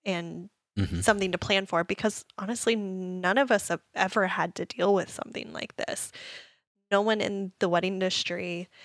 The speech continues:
Speaker 1: that is in the wedding industry now has ever had to experience a outbreak and what that protocol looks like.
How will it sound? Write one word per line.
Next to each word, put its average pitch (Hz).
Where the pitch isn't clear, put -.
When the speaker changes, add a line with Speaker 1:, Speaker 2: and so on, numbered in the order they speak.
Speaker 1:
that 185
is 185
in 185
the 185
wedding 180
industry 185
now 190
has 208
ever 196
had 185
to -
experience -
a 190
outbreak 208
and 196
what 190
that -
protocol -
looks -
like. -